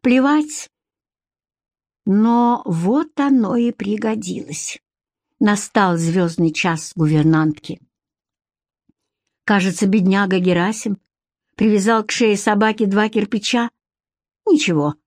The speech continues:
сгодятся и камни. Вика засмеялась этой подсказке из прошлого. Теперь она знала,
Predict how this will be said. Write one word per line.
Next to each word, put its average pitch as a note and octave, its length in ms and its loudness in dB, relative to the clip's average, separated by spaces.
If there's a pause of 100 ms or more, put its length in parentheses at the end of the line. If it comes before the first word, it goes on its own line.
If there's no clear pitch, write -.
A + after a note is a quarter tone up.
(280)
сгодятся G#3 600 2
и F#3 60 2
камни. D3+ 420 0 (960)
Вика G#3+ 300 2
засмеялась G#3+ 720 2
этой F#3 200 -2
подсказке F3+ 720 -4
из E3+ 140 -10
прошлого. F3 580 -4 (640)
Теперь D#4 440 2
она B3+ 200 2
знала, F#3+ 720 0